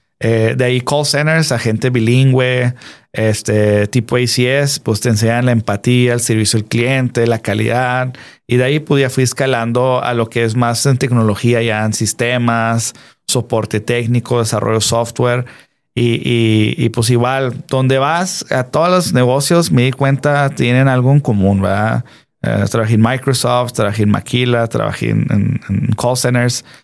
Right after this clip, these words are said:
Todos, eh, se necesita el respeto, se necesita la, la ética, eh, tener los valores muy claros de la, de la empresa, la organización donde estás,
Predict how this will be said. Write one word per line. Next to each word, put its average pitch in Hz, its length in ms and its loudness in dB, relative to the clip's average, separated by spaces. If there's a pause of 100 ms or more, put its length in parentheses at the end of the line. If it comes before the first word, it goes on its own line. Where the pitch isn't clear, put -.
(600)
Todos, 151 560 0
eh, - 520 -2 (120)
se 120 220 0
necesita 117 280 2
el 135 80 -2
respeto, 123 540 -2 (1080)
se - 200 -4
necesita 113 320 0
la, 117 260 -2
la 104 220 0
ética, 131 420 -4 (600)
eh, 101 320 -2 (280)
tener 117 260 2
los 127 140 2
valores 110 400 2
muy 113 160 4
claros 135 560 -2 (100)
de 107 100 2
la, 101 140 -2
de 117 140 0
la 113 80 2
empresa, 123 340 0
la 147 100 2
organización 113 440 2
donde 123 180 4
estás, 147 480 -2